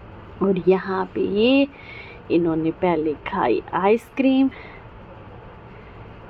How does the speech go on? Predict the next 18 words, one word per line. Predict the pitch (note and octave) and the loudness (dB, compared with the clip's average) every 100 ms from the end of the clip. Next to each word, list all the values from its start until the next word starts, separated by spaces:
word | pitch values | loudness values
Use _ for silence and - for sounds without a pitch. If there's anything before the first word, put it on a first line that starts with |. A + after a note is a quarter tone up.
| - - - - | -18 -18 -16 -4
अ, | D#3+ | 4
ये | E3 D#3+ D#3+ D#3+ | 6 8 6 4
भैया | F3 D#3+ D#3 D3+ | 4 6 6 4
बनाई | D#3 E3 F#3+ G#3+ | 2 2 4 2
थी | A3 A#3+ A3 | 2 2 4
दोनों | G3+ G3 F#3+ | 4 4 2
की, | G3 G3 | 2 4
ये | F#3+ | 4
फिफ्टी | F#3+ G#3 G3+ - A3 | 4 2 2 4 4
रुपीज़ | G#3 G3 G#3 G3 | 4 4 4 4
की | - G3+ | 2 2
थी। | G3 | 4
ये, | G3 G#3+ C4 | 4 4 4
ये | B3 B3+ | 6 4
बड़ा | A3+ A3 A#3+ | 4 2 2
चालाक | - E3+ D#3 D3+ D#3+ | 2 4 4 2 0
है | E3+ | 0
पीकू। | - E3 - | 0 -4 -2